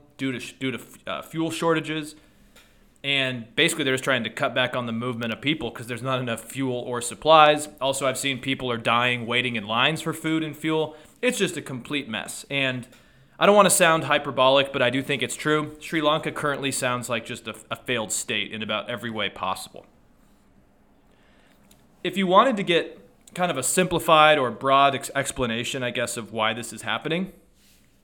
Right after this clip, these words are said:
I would say it's kind of a m-, mix of global inflation, which has been specifically bad in Sri Lanka, as well as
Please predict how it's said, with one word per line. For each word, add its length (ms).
I 60
would 140
say 180
it's 140
kind 180
of 80
a 40
m-, 180
mix 480
of 260
global 360
inflation, 640
which 200
has 180
been 220
specifically 600
bad 380
in 100
Sri 220
Lanka, 400
as 160
well 300
as 300